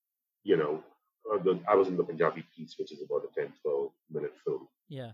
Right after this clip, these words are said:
Speaker 1: Uh, so I'll send that to you too. Have, have a look. Um, because it's, it's, because it's got a Gujarati film too, if, if, if that attracts you more than, uh, watching me in a Punjabi film.
Speaker 2: Yeah.
Speaker 1: Uh, but it's got, like I said, six more languages besides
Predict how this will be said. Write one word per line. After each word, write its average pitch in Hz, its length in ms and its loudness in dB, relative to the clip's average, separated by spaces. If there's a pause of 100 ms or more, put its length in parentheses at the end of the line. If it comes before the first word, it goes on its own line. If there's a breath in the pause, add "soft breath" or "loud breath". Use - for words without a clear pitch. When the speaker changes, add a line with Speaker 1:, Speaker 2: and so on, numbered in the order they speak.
(160)
Speaker 1:
Uh, 69 220 -2 (240)
so - 180 2
I'll 95 80 6
send - 200 6
that - 180 4
to 90 80 -6
you 82 240 -2
too. - 240 -6 (220)
Have, 80 260 2
have 82 120 0
a 78 40 2
look. 76 200 -4 (360)
Um, 85 360 4 (100)
because 95 280 8
it's, - 160 -14
it's, - 180 -2
because 113 260 8
it's 98 100 0
got - 160 10
a 104 60 10
Gujarati 90 560 6
film 80 260 -2
too, 78 140 0
if, 73 160 -2
if, 87 140 -8 (160)
if 85 120 -2 (100)
that 78 200 2
attracts - 420 -2
you 73 120 -12
more 71 260 -2
than, 69 120 -6
uh, 76 320 -12 (600)
watching - 300 0
me 71 120 -6
in 71 100 -2
a 69 40 -2
Punjabi 69 380 -4 (120)
film. - 140 -10 (300)
Speaker 2:
Yeah. - 180 -4
Speaker 1:
Uh, 82 320 8 (260)
but 110 120 8
it's 107 100 4
got, 101 340 6
like 90 140 0
I 85 40 2
said, 82 220 0 (220)
six - 540 -4
more 78 400 4
languages 69 520 -10
besides 71 300 -6